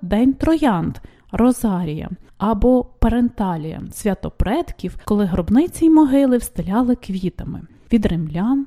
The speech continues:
ця традиція перейшла на Балкани, а згодом поширилася Європою. В Україні слово "русалії" відомі з літописів одинадцятого століття,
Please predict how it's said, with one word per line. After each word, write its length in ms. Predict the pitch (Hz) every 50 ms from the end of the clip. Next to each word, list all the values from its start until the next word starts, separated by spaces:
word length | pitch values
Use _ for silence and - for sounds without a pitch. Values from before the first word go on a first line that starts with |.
| -
ця 120 | - 208 202
традиція 600 | - 190 185 175 175 262 311 - - - 294 277
перейшла 440 | - - 185 175 - - 170 170
на 100 | 180 202
Балкани, 640 | 202 196 240 262 254 - 220 190 175 160 165 175 170 - - - _ _ _ _ _ _ - -
а 280 | 196 190 175 156 156
згодом 640 | 165 - 170 - - 226 277 339 359 - 330 320 302
поширилася 720 | - 254 240 - - 190 190 208 202 214 220 - - 214
Європою. 680 | 202 214 190 165 - 143 139 - - - 190 - 160 170 - _ - _ _ _ _ - - _
В 60 | - 190
Україні 420 | - - 220 240 285 302 302 285
слово 320 | - - 269 269 269 262
"русалії" 720 | 240 220 214 - - 247 269 349 359 320 277 233 226 226 - -
відомі 360 | 202 190 220 302 370 415 381
з 120 | - - 220
літописів 680 | 247 254 - 302 339 349 - 339 - - - 302 277 - _ -
одинадцятого 920 | 247 214 - 226 214 226 262 330 339 - - 349 - - 330 302 320 320
століття, 840 | - - - - 311 311 302 294 285 240 208 - - - 180 170 160